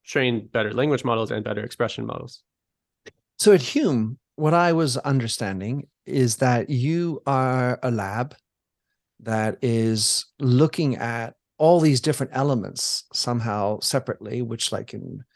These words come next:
Speaker 2: there's vocal impressions, uh, facial expressions, language out of mouth. And, and so you're working on all of these separately. Is that what I understand? Then sort of working with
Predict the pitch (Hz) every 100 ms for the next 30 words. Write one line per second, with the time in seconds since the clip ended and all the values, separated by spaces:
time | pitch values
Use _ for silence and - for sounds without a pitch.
0 | _ _ - 104 101 107 135 127 123 117
1 | 110 107 - 117 110 135 117 - 123 113
2 | 110 - - - - - _ - - 139
3 | 123 - 123 104 - 107 - - 127 110
4 | - 110 107 107 - - - - 110 123
5 | 131 127 117 113 110 104 104 113 113 107
6 | 113 - - - - - _ _ 123 120
7 | 139 131 127 143 143 135 175 175 170 143
8 | 131 135 151 147 139 127 127 113 - -
9 | _ - - 165 160 185 - 175 160 160
10 | - 143 143 147 135 - 143 151 127 120
11 | 135 127 120 143 135 139 120 120 139